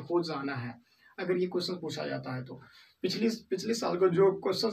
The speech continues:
है उसमें अगर आपके पास book है तो उसमें देखिएगा, कई questions, मतलब हर एक exam में लगभग ये पूछा गया है, किसी में अगर नहीं पूछा हो किसी दिन तो चलेगा, लेकिन maximum day जो है ना आपको इससे एक question पूछा जाता है कि उसमें कितना सतह,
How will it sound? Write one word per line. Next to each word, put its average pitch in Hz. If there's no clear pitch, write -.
है 262
उसमें 175
अगर 160
आपके 165
पास 180
book 160
है 196
तो 202
उसमें 160
देखिएगा, 180
कई 233
questions, 208
मतलब 196
हर 202
एक 277
exam 208
में 208
लगभग 185
ये 180
पूछा 139
गया 120
है, 117
किसी -
में 180
अगर 170
नहीं 165
पूछा 190
हो 190
किसी 185
दिन 233
तो 202
चलेगा, 165
लेकिन 190
maximum 170
day 185
जो 165
है 165
ना 196
आपको 214
इससे 240
एक 190
question 185
पूछा 135
जाता 123
है 139
कि 165
उसमें 180
कितना 190
सतह, 190